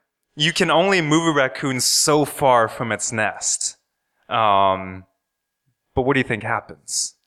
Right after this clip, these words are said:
Like, by law, you can only move it so far, but it just comes right back. Um, a lot of services give, like, a year warranty on raccoons not coming back, but, uh, they come back.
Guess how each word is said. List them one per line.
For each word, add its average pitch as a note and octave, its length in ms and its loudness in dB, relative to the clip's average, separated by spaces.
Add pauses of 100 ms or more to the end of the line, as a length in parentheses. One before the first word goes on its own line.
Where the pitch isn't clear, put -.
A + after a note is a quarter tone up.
(140)
Like, A2 160 -6
by B2+ 140 2
law, B2 200 2
you A#2 120 -2
can A#2+ 120 -4
only A2 160 0
move A2 180 0
it G2+ 180 -2
so - 260 0
far, F#2+ 320 0
but B2+ 280 -4
it C#3+ 100 -4
just - 200 -4
comes C3+ 220 -6
right G2 180 -4
back. - 420 -6 (360)
Um, G2 480 0 (280)
a B2+ 60 2
lot C3 220 2
of D3+ 60 -4
services C#3 540 0
give, A#2+ 160 -2
like, A#2 200 0
a G#2 100 -4
year A2 340 -2
warranty G#2 640 -2
on F2+ 380 -2
raccoons G#2 460 -6
not G#2 140 -6
coming A#2+ 220 -16
back, B2 320 -4
but, F2+ 380 -2 (600)
uh, F#2 520 0
they G#2+ 140 -4
come G#2+ 180 -6
back. - 340 -14